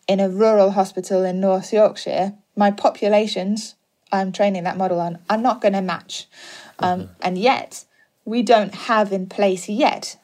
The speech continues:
Speaker 1: although there is a recognition that it needs to happen, a step in place that says, "I need to valid-, validate,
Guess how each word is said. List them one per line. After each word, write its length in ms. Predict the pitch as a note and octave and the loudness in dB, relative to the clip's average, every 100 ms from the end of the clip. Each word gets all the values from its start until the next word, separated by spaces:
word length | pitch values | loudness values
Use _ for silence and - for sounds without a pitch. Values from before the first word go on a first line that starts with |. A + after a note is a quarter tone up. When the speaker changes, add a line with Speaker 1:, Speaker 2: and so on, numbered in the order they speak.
| - | -6
Speaker 1:
although 220 | A3 G3+ | 0 2
there 120 | F#3+ | 4
is 140 | F#3+ F#3+ | 2 0
a 60 | |
recognition 580 | F#3 F3+ F3+ F#3+ G3 F3+ | -4 -4 -8 -8 -8 -6
that 100 | E3+ | -6
it 80 | E3+ | -6
needs 220 | F3 F3+ | -6 -6
to 80 | - | -8
happen, 540 | C#4+ D4+ - D#3 F3+ G3+ - - - _ _ | -8 -8 -6 -10 -10 -14 -18 -20 -20 _ _
a 80 | F#3 | -4
step 400 | G3+ - A#3 - | -2 0 0 0
in 100 | F#3+ | -6
place 300 | F#3+ F3 F3+ | -2 -2 -2
that 160 | E3+ - | -6 -4
says, 500 | - F#3 F3+ F3+ - _ _ | -2 0 0 -4 -8 _ _
"I 120 | G#3 G#3 | -2 0
need 140 | A#3+ | 0
to 100 | G#3+ | -2
valid-, 400 | F#3 F#3+ F#3 F#3+ - _ | 2 2 2 -2 -8 _
validate, 600 | F#3+ F#3+ G3+ F#3 F3 F3 | -2 2 2 0 -2 -4